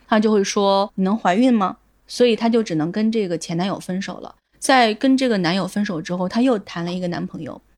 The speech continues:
这个男朋友后来对一件事情的反应让她觉得非常的恐惧。她的男友的朋友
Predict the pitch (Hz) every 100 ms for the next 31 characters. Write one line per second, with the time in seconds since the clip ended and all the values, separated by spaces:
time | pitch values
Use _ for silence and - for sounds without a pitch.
0 | _ - 254 208 190 202 202 240 190 185
1 | 190 262 214 185 247 220 226 214 175 165
2 | 151 160 196 202 196 190 180 180 190 196
3 | 175 196 - 156 - 170 165 _ _ -
4 | 233 208 165 190 170 165 160 160 - -
5 | 160 180 185 -